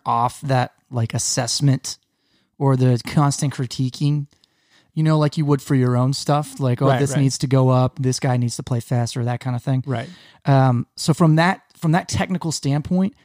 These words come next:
Speaker 1: they were phenomenal. They are a very talented band, and they're very good at what they do. The problem is how self-indulgent that they were, specifically Jack White.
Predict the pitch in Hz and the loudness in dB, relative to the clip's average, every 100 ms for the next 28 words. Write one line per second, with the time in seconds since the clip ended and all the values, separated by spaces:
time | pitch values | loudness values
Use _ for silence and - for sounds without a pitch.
0 | - 143 160 147 135 135 - - 95 - | -2 2 4 4 2 0 -4 -12 -12 -12
1 | - - _ 151 143 120 110 135 127 139 | -12 -14 _ 0 2 0 -6 -12 0 4
2 | 147 131 113 135 117 - 127 127 120 117 | 4 2 -2 -2 -2 -6 -6 -2 -2 -2
3 | 123 127 123 123 117 120 - 117 117 123 | -2 0 0 0 -2 -4 -4 -4 0 0
4 | 117 - - - _ - - - 226 220 | 0 -6 -20 -20 _ -8 -4 2 2 2
5 | 135 120 - _ _ _ 147 143 131 - | 0 -2 -6 _ _ _ -6 -2 -2 0
6 | 170 160 - 147 131 123 117 123 _ _ | 2 2 4 4 4 2 0 -2 _ _
7 | - - 123 - 123 113 - - - _ | -16 -4 -4 -2 -4 -4 -8 -14 -18 _
8 | - 240 117 262 - 208 160 135 123 120 | 0 2 4 4 2 0 0 -4 -4 -10
9 | _ 139 120 - - - | _ -4 -4 -6 -14 -16